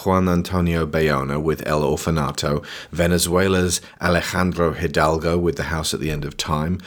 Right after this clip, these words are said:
or Argentina's Andy Muschietti, of It fame, with Mama, or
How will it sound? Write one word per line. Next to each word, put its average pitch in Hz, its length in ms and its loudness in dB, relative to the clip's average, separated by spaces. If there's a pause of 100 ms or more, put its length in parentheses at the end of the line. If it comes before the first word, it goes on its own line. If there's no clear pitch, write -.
(180)
or 82 340 2
Argentina's 85 840 2
Andy 85 280 0
Muschietti, 87 800 0 (280)
of - 160 -8 (160)
It - 440 0
fame, - 420 -6 (400)
with 80 240 0
Mama, 87 560 2 (400)
or 117 400 0